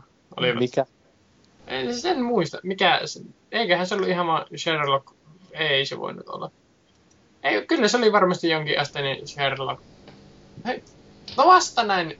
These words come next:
Speaker 1: kumminkin City Marketissa niitä printattiin uudestaan
Speaker 2: Se
Speaker 1: D V D:llä.
Speaker 2: No shit, Sherlock.
Speaker 1: <laughs> En tiedä, mut siis
Speaker 2: Siis... Mulla pyörii päässä vaan muskettikoirat, mut ne on sit taas semmoista kamaa, mitä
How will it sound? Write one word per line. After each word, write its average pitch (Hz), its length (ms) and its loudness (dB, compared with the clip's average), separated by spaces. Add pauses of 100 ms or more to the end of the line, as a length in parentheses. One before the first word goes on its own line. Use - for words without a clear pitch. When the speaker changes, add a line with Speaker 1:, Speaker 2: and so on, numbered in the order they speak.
(140)
Speaker 1:
kumminkin 156 300 -8
City 151 280 -6
Marketissa 131 460 -2
niitä 135 360 -2
printattiin 139 500 -4
uudestaan 139 500 0
Speaker 2:
Se 143 80 2
Speaker 1:
D 131 120 6
V - 40 -6
D:llä. - 340 -6 (260)
Speaker 2:
No 127 240 6
shit, 117 340 0
Sherlock. 95 540 2
Speaker 1:
<laughs> - 40 -6 (2500)
En 202 180 2
tiedä, 123 220 4
mut 160 100 -6
siis 202 180 4
Speaker 2:
Siis... 131 180 -2
Mulla 170 160 4
pyörii 170 240 6
päässä 175 320 6
vaan 147 140 6
muskettikoirat, 143 960 4
mut 101 140 -14
ne 120 60 -2
on 117 120 4
sit 113 100 -10
taas 110 180 4
semmoista 110 360 2
kamaa, 101 280 2
mitä 98 300 2